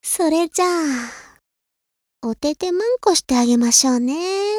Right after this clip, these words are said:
ほら、ピトって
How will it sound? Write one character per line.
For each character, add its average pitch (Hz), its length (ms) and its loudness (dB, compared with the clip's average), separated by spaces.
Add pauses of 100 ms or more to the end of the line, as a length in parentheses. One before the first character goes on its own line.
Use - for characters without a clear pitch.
(2750)
ほ 330 140 2
ら、 427 120 4 (1000)
ピ - 140 -14
ト 381 140 -2
っ - 20 4 (260)
て 302 80 -2